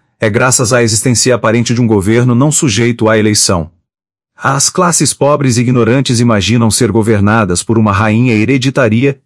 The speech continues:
e governa pela graça de Deus, quando na realidade são governadas por um gabinete e um parlamento composto de homens escolhidos por elas mesmas,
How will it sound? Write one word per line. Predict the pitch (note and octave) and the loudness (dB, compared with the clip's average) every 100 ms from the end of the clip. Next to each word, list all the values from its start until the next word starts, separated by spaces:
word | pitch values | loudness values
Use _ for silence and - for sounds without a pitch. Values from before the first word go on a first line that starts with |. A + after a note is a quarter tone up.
| - | -4
e | D#3+ | -2
governa | D#3 C3 C3 C#3+ C#3 | 0 0 2 0 0
pela | C#3 B2 | 0 0
graça | F#2+ G#2+ C3+ - | 2 0 0 0
de | A2 A2 | -2 -2
Deus, | F#2+ D2+ - - _ _ _ _ | -2 -2 -6 -8 _ _ _ _
quando | C#3+ D3 C#3 | -2 0 2
na | B2+ A2+ | 0 0
realidade | C3 A#2+ G2 A2+ A#2 A#2 | 0 0 0 0 0 0
são | D#3 | 0
governadas | D3 C3+ B2 B2+ B2+ A2+ | 0 2 2 0 0 -2
por | A#2 A2+ | 0 0
um | A#2 | 0
gabinete | A#2 A#2+ A#2 B2+ - D3 _ | 0 0 0 -2 -6 -10 _
e | D#3+ | -2
um | E3+ | -2
parlamento | - C#3+ C#3+ G#2 C3 C#3 | 0 0 0 0 0 -2
composto | - A#2 A2 C#3 C3+ C3 | 0 -2 0 0 0 -2
de | G#2+ | 0
homens | A2+ A2+ A2+ | 2 2 0
escolhidos | - A#2 G2+ B2 G#2 F#2 | -2 0 0 0 -2 -4
por | - A2 | -2 0
elas | G#2+ B2 A#2 | 2 0 0
mesmas, | A2+ G#2+ F#2 F#2 - | 0 0 0 -2 -6